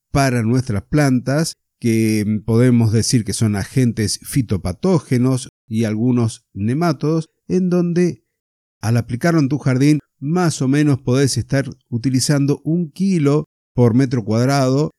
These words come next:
Si lo querés aplicar en la huerta, podés ir con un poquito más, entre uno y dos kilos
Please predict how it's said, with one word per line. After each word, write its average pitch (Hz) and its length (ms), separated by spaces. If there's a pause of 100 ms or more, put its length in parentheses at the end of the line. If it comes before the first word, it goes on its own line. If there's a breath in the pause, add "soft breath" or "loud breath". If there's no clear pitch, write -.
(160)
Si 123 600
lo 117 200
querés 131 320
aplicar 113 480
en 110 180
la 107 100
huerta, 131 600
podés 113 500 (180)
ir 120 200
con 101 180
un 104 100
poquito 107 300
más, 170 260
entre 104 260
uno 120 320
y 98 60
dos 117 200
kilos 143 560